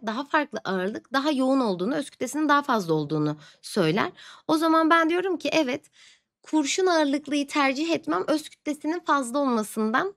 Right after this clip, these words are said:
ve daha aşağılara gitmesinden kaynaklanır. İki, çiçek vazosunun rüzgardan savrulmaması için daha ağır ama aynı boyut ve biçimde olan başka bir vazo ile değiştirilmesi. Aynı hacimde daha ağır yapıyorsun, daha yoğun yapıyorsun. Daha yoğun bir şey yaparsan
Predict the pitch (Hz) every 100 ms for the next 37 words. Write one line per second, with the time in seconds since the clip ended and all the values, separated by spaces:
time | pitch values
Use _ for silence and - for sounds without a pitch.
0 | - 285 269 285 - 240 - 247 269 285
1 | 277 269 262 240 202 175 165 151 147 -
2 | - - - _ _ - _ - 302 370
3 | 415 - 320 381 370 349 320 330 311 311
4 | 285 311 311 320 339 320 302 330 320 294
5 | 262 339 311 294 - - 277 294 381 -
6 | 277 302 285 359 359 285 302 285 233 -
7 | 294 302 285 320 285 285 294 311 277 285
8 | 285 285 254 208 190 - 165 160 160 -
9 | - _ - 330 453 440 330 202 202 202
10 | 240 466 _ - 277 302 381 - 240 247
11 | 240 202 160 175 160 175 240 285 208 214
12 | 214 208 165 - 147 139 - - _ _
13 | - 254 339 294 294 320 294 294 247 220
14 | 247 214 - 214 202